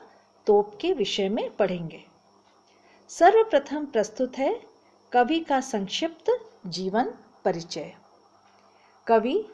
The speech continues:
वीरेन डंगवाल जी का जन्म पाँच अगस्त उन्नीस सौ सैंतालीस को उत्तराखंड के टिहरी गढ़वाल जिले के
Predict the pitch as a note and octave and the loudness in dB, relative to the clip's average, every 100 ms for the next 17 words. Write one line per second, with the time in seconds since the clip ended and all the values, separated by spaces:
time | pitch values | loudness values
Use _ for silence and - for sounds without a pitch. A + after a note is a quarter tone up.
0 | - _ G#3 B3 C4 E4+ A#4 G4+ A#3+ A3+ | -20 _ -6 -2 0 0 0 2 2 6
1 | G#3 G3+ G3 G3 G3+ F#3+ F3 F#3+ A#3+ G4+ | 6 4 2 -4 0 0 0 -2 -4 -8
2 | - _ _ _ - D4 G#4+ E4+ B3 A#3+ | -16 _ _ _ 2 2 2 0 0 0
3 | A#3+ - - B3 C#4+ F#4 - C4+ C4 G#3+ | -2 -6 -6 -4 -2 -4 -2 -2 0 -2
4 | G3 A3+ A3+ C#4+ E4 - G#3+ D4+ - - | 2 4 4 2 -6 -2 -2 -2 -6 -20
5 | _ - - _ D4+ D4+ - A4 A4 - | _ -20 -20 _ -4 0 4 4 2 -2
6 | A#3 A3 B3+ D4+ - _ _ - D4 C#4+ | -2 -2 -2 -2 -6 _ _ -6 -2 4
7 | G4 A4 C4 A#3 G#3+ G#3+ G#3+ F#3+ F#3 F3+ | 6 6 4 4 6 6 4 0 0 -2
8 | - D4 | -2 -2